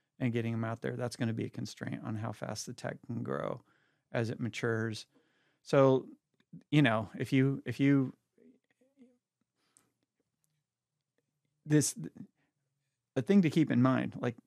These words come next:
there are a lot of cars on the road. There's, like, a billion cars out there, something like that, right? And, uh, like,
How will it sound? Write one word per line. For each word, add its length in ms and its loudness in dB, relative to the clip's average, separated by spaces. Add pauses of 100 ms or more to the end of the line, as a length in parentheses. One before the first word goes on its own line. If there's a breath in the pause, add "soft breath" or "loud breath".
there 100 4
are 40 4
a 40 4
lot 200 4
of 60 -6
cars 280 -2
on 120 -6
the 60 -8
road. 260 -8
There's, 220 -2
like, 140 -2
a 40 -2
billion 340 -6
cars 280 -10
out 180 -14
there, 320 -12
something 300 -8
like 200 -8
that, 180 -10
right? 240 -6 (1000)
And, 440 0
uh, 340 0 (1200)
like, 340 0